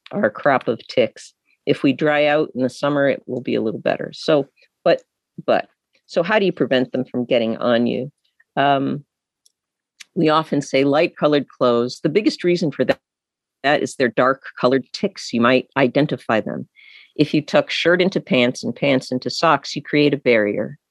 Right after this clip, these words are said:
because ticks crawl up. They start low and crawl up. So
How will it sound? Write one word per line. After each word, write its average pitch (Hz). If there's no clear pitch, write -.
because -
ticks -
crawl 135
up. -
They 123
start 165
low 139
and 127
crawl 113
up. -
So 123